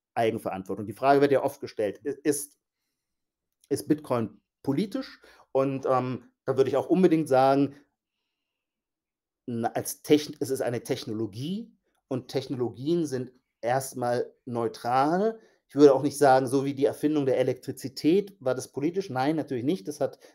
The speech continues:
weder rechts noch links noch in irgendeiner Partei eingezahlt. Ließ sich in dem Sinne ja auch gar nicht politisieren. Es gab keine, ähm, Elektropartei um die Jahr-,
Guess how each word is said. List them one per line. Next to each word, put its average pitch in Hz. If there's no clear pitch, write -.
weder 127
rechts 147
noch 110
links 175
noch 127
in 117
irgendeiner 143
Partei 120
eingezahlt. 156
Ließ 143
sich 131
in 131
dem 139
Sinne 131
ja 123
auch 123
gar 120
nicht -
politisieren. 123
Es 156
gab -
keine, 113
ähm, 110
Elektropartei 160
um 156
die 147
Jahr-, 147